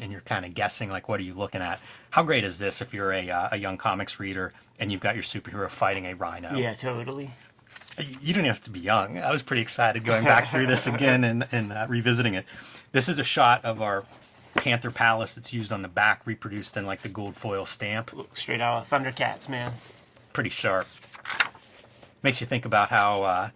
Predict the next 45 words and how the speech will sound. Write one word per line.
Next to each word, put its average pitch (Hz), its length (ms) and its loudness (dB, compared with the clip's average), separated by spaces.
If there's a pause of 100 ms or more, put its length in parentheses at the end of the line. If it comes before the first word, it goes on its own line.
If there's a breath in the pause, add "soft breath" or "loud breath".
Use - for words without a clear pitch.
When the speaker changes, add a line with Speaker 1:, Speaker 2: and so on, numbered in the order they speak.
(340 loud breath)
Speaker 1:
boy, 123 160 6
they 113 100 4
could 123 120 -2
have 117 40 -2
been 101 100 -2
selling 98 300 2
toys 107 300 -4
for - 140 -6
this 95 160 0
stuff - 280 0
much 104 220 -2
earlier 98 380 -2
Speaker 2:
To-, 95 140 -2
Speaker 1:
on. 92 180 -2
Speaker 2:
totally. 120 500 -4 (2000 loud breath)
Speaker 1:
So 151 240 6
Speaker 2:
Let's 117 160 -4
just 151 180 -6
check 170 160 -2
out 165 100 -2
some 160 140 0
of 131 60 -2
that 104 160 -8
Billy 131 160 -4
Graham. 113 420 -6 (680)
Speaker 1:
Yeah, 101 340 2
here 123 140 0
we 113 100 4
go. 123 180 8
Billy 147 280 0
Graham 123 320 4
and, 123 160 0
and 107 100 -4
Klaus 104 300 4
Janson. 104 460 -4 (540 loud breath)
And 110 120 2
again, 107 340 0 (100)
Gil 117 180 2
Kane, 104 500 -2
I - 20 -8
think - 240 -4
unmistakably 104 680 -2
on 95 120 -4
this 104 160 0
cover. 123 400 0